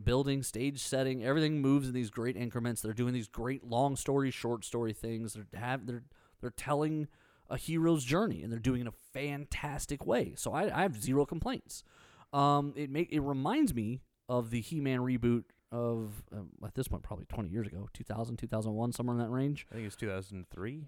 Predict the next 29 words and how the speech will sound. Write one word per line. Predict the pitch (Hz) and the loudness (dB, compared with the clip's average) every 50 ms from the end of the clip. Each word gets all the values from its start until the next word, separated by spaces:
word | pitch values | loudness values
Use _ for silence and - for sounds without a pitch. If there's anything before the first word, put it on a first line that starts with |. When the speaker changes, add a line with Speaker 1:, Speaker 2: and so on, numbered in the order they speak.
| - | -2
Speaker 1:
Okay, | 131 123 - 120 73 64 - - - - | -2 -2 -2 -2 -6 -6 -8 -14 -10 -4
and | 135 139 135 147 | -2 0 2 2
it | 143 127 | 2 2
was | 143 139 135 135 135 127 120 117 107 - - - - - _ | 4 6 6 6 6 4 2 0 0 -2 -2 -2 -4 -8 _
Speaker 2:
So | - - - | -18 -12 -8
seventeen | - - 95 90 98 95 98 - 101 101 101 | -6 -6 -4 -4 -6 -6 -6 -6 -6 -4 -4
years | 98 98 101 104 107 | -4 -6 -6 -6 -8
ago. | 107 113 113 101 98 | -8 -6 -6 -6 -4
Speaker 1:
Ugh, | 90 - 92 90 76 - - - - - | -4 -4 -4 -6 -6 -4 -6 -6 -6 -6
'cause | 104 98 | -6 -4
we're | 98 - - _ | -4 -6 -6 _
old. | - 104 104 98 98 101 - - - - - - - - - - _ | -2 -2 0 0 -2 -4 -6 -10 -16 -20 -20 -20 -20 -20 -20 -8 _
Uh, | - 143 143 143 143 147 147 147 151 147 147 135 | 4 6 8 10 10 10 10 8 8 8 6 4
and | 131 156 156 | 4 4 4
it | 160 | 4
w-, | 160 95 131 147 151 156 151 156 - - - 156 147 | 4 2 0 -4 -6 -4 -6 -6 -6 -6 -4 -4 -2
same | - - - 190 180 180 175 170 147 | 0 2 2 4 4 4 2 2 0
thing. | - 208 208 190 165 | 4 6 6 6 6
It | 143 131 | 4 2
was | 123 113 - | 0 -2 0
very | - 139 135 139 143 147 147 143 143 139 135 131 123 - _ _ _ _ _ _ _ _ - | 2 4 6 6 6 8 8 8 8 6 6 4 2 -2 _ _ _ _ _ _ _ _ -6
iconic, | 123 - - - 165 170 160 151 151 135 - | -4 -2 0 2 4 4 6 4 4 0 -2
very | - 123 127 127 123 120 117 - - - | -2 2 4 4 4 4 2 0 2 2
epic. | 151 - - 160 143 - | 4 4 6 4 4 4
They | - 123 | 2 0
were | 113 107 | 0 0
gonna | 113 117 113 | 0 -2 -2
do | 110 110 | -2 -2
this | 104 104 - | -2 -4 -4